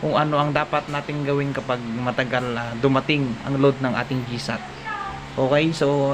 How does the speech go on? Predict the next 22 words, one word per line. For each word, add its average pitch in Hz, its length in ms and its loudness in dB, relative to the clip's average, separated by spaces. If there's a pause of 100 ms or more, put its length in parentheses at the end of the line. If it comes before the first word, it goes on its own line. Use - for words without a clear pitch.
ito 151 160 2
yung 208 240 8
unang 196 320 4
step 185 240 0
natin. 160 400 -2 (800)
So, 156 80 0
ilipat-lipat 165 1400 2
lang 180 160 -2
muna 180 240 2
natin 165 400 2
yung 156 80 0
kanyang 151 400 2
channel 127 480 0
ng 131 320 -2
isang 135 240 0
beses. 120 400 2
So, 120 240 0
iikot 123 400 0
siya 127 160 2
ng 123 100 2 (640)
isang 120 240 2
beses. 117 640 0